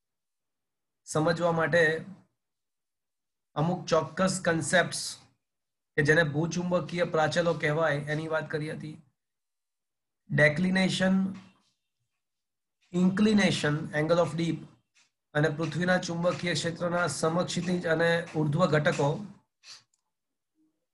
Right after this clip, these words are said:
આ વાત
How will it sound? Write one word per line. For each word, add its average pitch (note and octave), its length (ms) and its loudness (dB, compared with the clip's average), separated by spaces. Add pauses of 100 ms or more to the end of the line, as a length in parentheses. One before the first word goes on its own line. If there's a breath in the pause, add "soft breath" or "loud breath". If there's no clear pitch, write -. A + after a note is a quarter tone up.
(580)
આ D#3+ 440 4 (600)
વાત D3 540 2